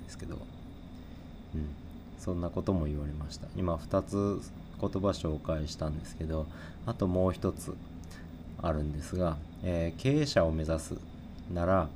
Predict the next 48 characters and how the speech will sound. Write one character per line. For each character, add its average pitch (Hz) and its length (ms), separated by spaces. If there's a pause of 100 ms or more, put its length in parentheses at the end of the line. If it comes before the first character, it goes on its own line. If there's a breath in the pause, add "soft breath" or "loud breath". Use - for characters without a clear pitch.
(440 loud breath)
え 80 300 (220)
ー、 - 20
や 95 120
り 127 100
た 127 180
い 87 160 (180)
よ 87 160
り 82 220 (220)
や 90 140
ら 107 120
な 104 160
い 107 140 (460)
選 90 300
択 98 420
を 82 200
で 82 120
き - 100
る 80 80
よ 76 60
う 73 40
に 73 140
な 73 100
れ」 71 100
っ - 20 (1700)
て 98 100
い 90 140
う 85 80
ふ 87 120
う 85 60
に 73 120
言 76 140
わ 76 80
れ 78 60
ま 78 160
し - 160 (1000)
た。 85 60
や 92 100
り 104 100
た 131 140
い 131 60
こ 131 140
と 110 120
は 85 140
無 85 260
数 90 240
に 90 140
あ 85 100
る。 76 140